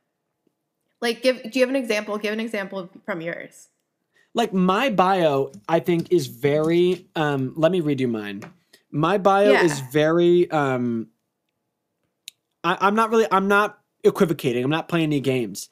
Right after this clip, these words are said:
Speaker 2: Like, I recently changed it based on this philosophy. Um,
Speaker 1: Hmm.
Speaker 2: all right, let me pull it up. Um,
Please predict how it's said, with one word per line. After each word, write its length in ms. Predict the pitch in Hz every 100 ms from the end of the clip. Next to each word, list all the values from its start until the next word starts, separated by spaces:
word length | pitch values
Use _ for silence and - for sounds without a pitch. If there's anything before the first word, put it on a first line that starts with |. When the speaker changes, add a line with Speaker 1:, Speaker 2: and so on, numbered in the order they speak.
| -
Speaker 2:
Like, 140 | 190
I 80 | 185
recently 400 | 202 247 254 233
changed 400 | - 185 185 -
it 180 | 147 127 - -
based 280 | 180 185 -
on 160 | 170 143
this 180 | 139
philosophy. 760 | - 147 123 135 131 113 98 127 _ _ _ _ _ -
Um, 460 | 139 127 120 117 -
Speaker 1:
Hmm. 60 | 302 - - _ _ -
Speaker 2:
all 80 | 131
right, 60 |
let 60 | 123
me 100 | 135
pull 200 | 135 131
it 80 | 117
up. 200 | 98 _ _ _ _ _ _ _ _ -
Um, 420 | 131 123 123 117